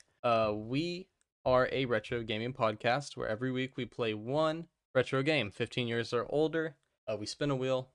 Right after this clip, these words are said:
boom, it gets picked, we play it, we talk about it after a week. Uh, but enough about that.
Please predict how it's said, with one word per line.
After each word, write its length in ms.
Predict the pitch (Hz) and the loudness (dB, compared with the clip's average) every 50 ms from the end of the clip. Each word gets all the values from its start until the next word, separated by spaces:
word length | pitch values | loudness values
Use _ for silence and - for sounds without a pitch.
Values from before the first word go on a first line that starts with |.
| _ _ _ | _ _ _
boom, 400 | 131 127 135 131 131 131 131 120 - _ _ _ _ _ _ _ _ | -2 0 2 2 0 -2 -4 -8 -12 _ _ _ _ _ _ _ _
it 140 | - 113 110 - | -10 -8 -2 -2
gets 180 | 123 110 - - | -2 -2 -2 -8
picked, 420 | - - 147 139 139 139 - - - _ | 0 0 0 0 0 -4 -14 -20 -12 _
we 120 | 127 120 | -6 -6
play 340 | 113 - - 139 139 135 135 | -6 -4 0 2 2 2 2
it, 200 | 131 131 - - _ _ _ _ _ _ _ _ _ | 0 -2 -4 -12 _ _ _ _ _ _ _ _ _
we 320 | 117 113 107 107 107 - _ _ _ _ | -6 -4 -4 -6 -8 -10 _ _ _ _
talk 220 | - 131 131 - - | 0 0 2 0 0
about 320 | 120 120 127 123 120 120 | 2 4 6 6 6 4
it 180 | 120 117 - - - _ - | 2 -2 -2 -10 -20 _ 2
after 320 | 117 113 - - - 120 | 2 2 2 2 0 2
a 100 | 117 110 | 2 2
week. 360 | 104 107 104 104 - - - - _ _ _ _ - _ _ - | 0 0 -2 -4 -4 -8 -14 -20 _ _ _ _ -20 _ _ 2
Uh, 800 | 135 143 151 156 160 165 165 170 170 170 170 170 170 170 175 170 | 4 6 6 6 6 6 6 6 6 6 4 4 4 4 4 2
but 320 | 165 180 196 185 - - - 175 | 4 2 2 2 2 -4 -6 -2
enough 240 | 165 165 165 - | 2 2 0 0
about 260 | 151 143 143 131 165 - | 2 2 2 2 4 4
that. 300 | 127 123 139 147 - | 4 4 4 2 0